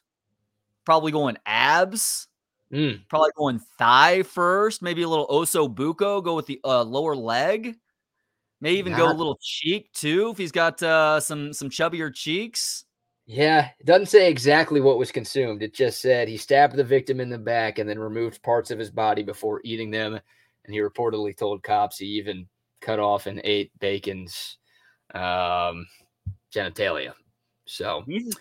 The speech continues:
Speaker 1: he even bought a dehydrator to make jerky out of Kevin Bacon's muscles.
Speaker 2: Mm, I don't know if that actually happened, but that'd be a nice detail if it did.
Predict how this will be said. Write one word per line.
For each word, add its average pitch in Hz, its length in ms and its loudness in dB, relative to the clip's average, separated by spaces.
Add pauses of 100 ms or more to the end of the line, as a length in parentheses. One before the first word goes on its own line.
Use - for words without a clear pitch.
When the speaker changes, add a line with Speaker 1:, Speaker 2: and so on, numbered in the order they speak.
Speaker 1:
he 160 140 -8
even 233 240 -6
bought 147 260 4
a 175 40 -4
dehydrator 156 840 0
to 175 80 -6
make 143 280 -2
jerky 175 720 -6 (540)
out 139 120 0
of 123 160 -6
Kevin 160 520 0
Bacon's 135 600 -2
muscles. 107 720 -10 (360)
Speaker 2:
Mm, 147 320 4 (460)
I 117 100 -6
don't 131 140 0
know 127 180 4
if - 200 -4
that 110 180 4
actually 101 440 0
happened, 98 460 -4
but 92 240 -4
that'd 101 160 -4
be 104 100 -2
a 95 60 -6
nice 101 220 -8
detail 101 500 -6
if - 120 -12
it 90 100 -14
did. 90 280 -4